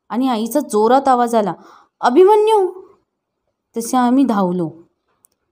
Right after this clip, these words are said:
बघतो तर बाबा खाली पडले होते. हालचाल नव्हती.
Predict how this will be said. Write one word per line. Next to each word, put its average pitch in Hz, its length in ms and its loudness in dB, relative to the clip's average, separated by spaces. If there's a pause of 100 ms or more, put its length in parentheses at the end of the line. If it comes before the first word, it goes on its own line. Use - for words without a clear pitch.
बघतो 190 320 -4
तर 247 120 -2
बाबा 226 360 0
खाली 220 220 -2
पडले 240 340 -2
होते. 165 340 -4 (720)
हालचाल 208 460 -4
नव्हती. 196 560 -2